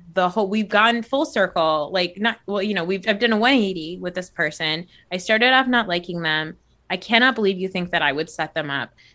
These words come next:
but they said something problematic. I don't wanna talk about it,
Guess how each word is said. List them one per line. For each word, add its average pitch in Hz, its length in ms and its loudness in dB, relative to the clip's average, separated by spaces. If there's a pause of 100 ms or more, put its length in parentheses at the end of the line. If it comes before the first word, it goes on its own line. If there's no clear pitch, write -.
but 196 140 0
they 220 80 4
said 220 280 2
something 175 340 -4
problematic. 147 880 -10 (1040)
I 220 100 6
don't 233 100 4
wanna 190 180 2
talk 262 260 4
about 156 240 2
it, 208 200 -4